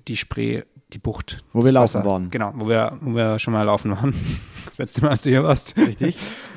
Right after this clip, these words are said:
Speaker 1: Ähm, da bauen die jetzt irgendwas hin. Also es ist eigentlich so eine richtig geile Grünfläche gewesen oder so, so waldmäßig und so ein
Speaker 2: Da,
Speaker 1: bisschen.
Speaker 2: wo auch dieses abgefuckte geile Haus stand.
Speaker 1: Genau, genau, genau.
Speaker 2: Mhm.
Speaker 1: Und da bauen die jetzt irgendwas hin und in die,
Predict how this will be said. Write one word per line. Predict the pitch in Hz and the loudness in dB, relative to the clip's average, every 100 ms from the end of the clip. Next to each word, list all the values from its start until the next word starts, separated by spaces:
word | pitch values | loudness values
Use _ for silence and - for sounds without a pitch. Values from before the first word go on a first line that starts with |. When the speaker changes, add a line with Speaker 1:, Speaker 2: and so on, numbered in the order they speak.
| - | -4
Speaker 1:
Ähm, | 123 127 127 131 127 | 0 2 2 2 0
da | 123 139 | 2 0
bauen | 139 139 160 165 | 2 2 2 2
die | |
jetzt | 151 139 - | 2 0 0
irgendwas | 139 127 - | 4 4 6
hin. | 147 135 107 | 6 6 6
Also | 104 | 4
es | 107 101 | 4 2
ist | - | 2
eigentlich | 117 | 2
so | 113 | 4
eine | 113 113 | 4 2
richtig | 120 - | 0 2
geile | 113 110 110 | 4 4 2
Grünfläche | - 147 - 135 135 | 0 0 2 2 4
gewesen | 123 123 | 4 2
oder | 117 | 0
so, | 104 104 | 0 -2
so | 104 104 | -4 -2
waldmäßig | 104 120 123 120 117 120 110 | 0 0 0 -2 -2 -4 -4
und | 107 | -4
so | |
ein | 110 | -2
Speaker 2:
Da, | 117 | 2
Speaker 1:
bisschen. | 123 | 4
Speaker 2:
wo | |
auch | 123 | 2
dieses | - 117 - | -2 -8 -8
abgefuckte | 120 135 123 - 117 | -6 -6 -6 -6 -4
geile | 113 113 110 | -2 0 0
Haus | 123 | -2
stand. | - 95 90 | -2 -4 0
Speaker 1:
Genau, | 151 135 120 117 | 4 6 4 6
genau, | 113 | 4
genau. | 110 107 | 6 4
Speaker 2:
Mhm. | 113 | 4
Speaker 1:
Und | 113 | 4
da | |
bauen | 117 127 127 | 6 6 6
die | |
jetzt | 120 | 4
irgendwas | 120 110 | 4 4
hin | 131 160 | 6 6
und | 139 | 4
in | - 135 | 4 2
die, | 151 | 2